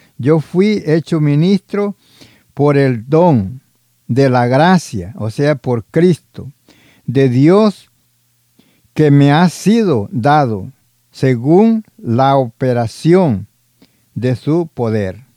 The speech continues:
A mí, que soy menos", mire,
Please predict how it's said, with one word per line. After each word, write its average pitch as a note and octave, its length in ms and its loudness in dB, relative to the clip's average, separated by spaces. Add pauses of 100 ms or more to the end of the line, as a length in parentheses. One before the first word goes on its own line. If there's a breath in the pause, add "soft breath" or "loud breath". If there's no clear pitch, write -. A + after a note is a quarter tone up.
(960)
A C3 140 0
mí, F#3+ 260 2 (720)
que B2+ 140 -4
soy F3 300 0
menos", F#3 680 2 (140)
mire, A#2 400 -4